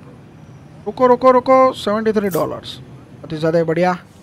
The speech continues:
गार्बेज मेरे को हटाना पड़ेगा भाई जल्दी से, जिसकी वजह से यानी कि भाई थोड़ा सा delay हो रहा है। वन फ़ोर सेवन सिक्स,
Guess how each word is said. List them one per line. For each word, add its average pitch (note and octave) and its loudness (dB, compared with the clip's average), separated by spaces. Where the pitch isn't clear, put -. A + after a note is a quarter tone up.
गार्बेज D3 -6
मेरे D#3 -6
को E3 -4
हटाना D#3 -4
पड़ेगा D3+ -6
भाई D3+ -6
जल्दी D3 -8
से, E3+ -6
जिसकी D3 -8
वजह E3 -2
से E3+ -6
यानी D#3+ -6
कि G#3+ -4
भाई F3 -8
थोड़ा F#3+ -4
सा F#3 -6
delay E3 -2
हो D#3 -2
रहा D#3+ -2
है। F3 -6
वन E3+ -6
फ़ोर E3+ -6
सेवन E3 -6
सिक्स, F3 -8